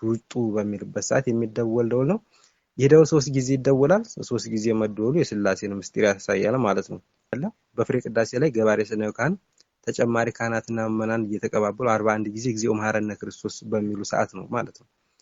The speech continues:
አስራ ሁለት ጊዜ ይደወላል። የአስራ ሁለቱ ሐዋርያት ምሳሌ ተደርጎ ይናገራል ማለት ነው።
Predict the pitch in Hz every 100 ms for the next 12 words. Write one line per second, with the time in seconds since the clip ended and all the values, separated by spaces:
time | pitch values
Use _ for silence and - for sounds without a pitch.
0 | _ _ _ 104 107 117 117 113 107 107
1 | 123 110 113 110 120 180 247 - 107 101
2 | 104 107 101 - 101 101 117 135 107 -
3 | 98 98 - 98 107 131 107 95 90 104
4 | 110 98 95 92 -